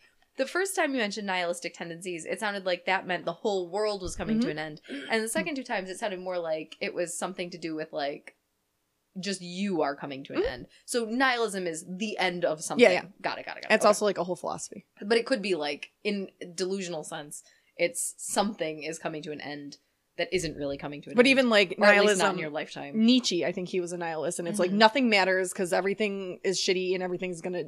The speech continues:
Speaker 2: like, so it's,
Speaker 1: I thought
Speaker 2: yeah.
Speaker 1: that was reality.
Speaker 2: It, also that.
Speaker 1: Oh, okay.
Speaker 2: Very that. Any other questions before I
Speaker 1: No, I just need some clarification on that 'cause I'm not super well versed on delusions. And I
Speaker 2: Well,
Speaker 1: needed some help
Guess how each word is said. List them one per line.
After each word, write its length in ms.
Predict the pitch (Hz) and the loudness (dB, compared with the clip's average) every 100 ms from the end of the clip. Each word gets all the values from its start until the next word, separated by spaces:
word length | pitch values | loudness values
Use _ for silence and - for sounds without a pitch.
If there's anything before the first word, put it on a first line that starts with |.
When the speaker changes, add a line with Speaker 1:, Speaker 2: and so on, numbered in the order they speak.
| - | -2
Speaker 2:
like, 200 | 175 - | -2 -2
so 180 | - 180 | -4 0
it's, 80 | 202 | 2
Speaker 1:
I 20 | |
thought 40 | 208 | 4
Speaker 2:
yeah. 40 | |
Speaker 1:
that 120 | 196 | 4
was 140 | 151 147 | 0 -4
reality. 520 | 151 - 139 - 147 _ _ - | -10 -10 -12 -12 -16 _ _ -4
Speaker 2:
It, 140 | 277 - | -2 6
also 240 | 262 233 202 | 6 6 -2
that. 180 | - - | -2 4
Speaker 1:
Oh, 120 | 190 | 4
okay. 300 | 160 - - _ _ _ | 4 -2 -14 _ _ _
Speaker 2:
Very 240 | 190 156 | -4 -2
that. 240 | 113 - - _ _ _ _ _ _ _ _ _ _ _ _ _ _ - | -6 -10 -12 _ _ _ _ _ _ _ _ _ _ _ _ _ _ -4
Any 160 | 233 | -2
other 140 | 254 240 | 0 -2
questions 440 | 262 254 180 185 | -6 -8 -10 -14
before 380 | - 196 196 196 | -14 -10 -8 -6
I 220 | 185 185 _ _ _ _ | -8 -14 _ _ _ _
Speaker 1:
No, 160 | 196 226 | 4 6
I 80 | 240 | 6
just 120 | 240 | 2
need 120 | 294 | -2
some 140 | 285 262 | -2 -4
clarification 800 | 180 175 180 _ _ 185 160 170 | -2 -2 -4 _ _ -10 -8 -8
on 40 | |
that 60 | 160 | -10
'cause 80 | 196 | -2
I'm 160 | 214 214 | 0 2
not 220 | 214 220 - - | 0 0 -4 -16
super 440 | - - 190 190 | -14 -12 -10 -6
well 220 | 180 170 156 | -2 -2 -4
versed 440 | 160 165 - - - | -8 -8 -12 -10 -6
on 440 | 160 151 156 156 - | -4 -6 -10 -18 -16
delusions. 640 | 165 156 151 165 190 208 - _ _ _ _ _ _ _ - | -12 -10 -12 -12 -12 -14 -18 _ _ _ _ _ _ _ -2
And 100 | 170 | 6
I 40 | |
Speaker 2:
Well, 120 | 285 | 8
Speaker 1:
needed 100 | 269 | 10
some 20 | |
help 20 | 269 | 8